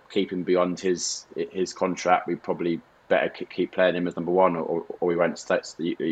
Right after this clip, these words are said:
or, or, or we won't sign on. So, yeah, for me, it's Sluga.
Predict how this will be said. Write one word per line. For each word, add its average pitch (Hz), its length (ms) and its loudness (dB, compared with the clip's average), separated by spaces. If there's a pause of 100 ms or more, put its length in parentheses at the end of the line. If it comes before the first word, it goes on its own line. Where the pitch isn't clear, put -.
(260)
or, - 140 -2
or, 92 160 4
or - 180 0
we 92 120 4
won't 87 200 6
sign 87 240 6
on. 85 220 4
So, 80 320 4 (800)
yeah, 82 180 2
for 98 140 0
me, 98 140 8
it's - 200 0
Sluga. 76 260 -2